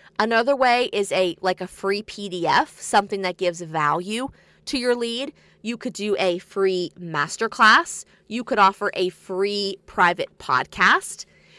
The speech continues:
You could also delegate things. You could delegate your lead generation to someone like a virtual assistant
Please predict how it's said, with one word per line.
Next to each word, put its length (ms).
You 200
could 260
also 560
delegate 640
things. 520
You 160
could 300
delegate 560
your 120
lead 280
generation 680
to 320
someone 520
like 400
a 180
virtual 420
assistant 720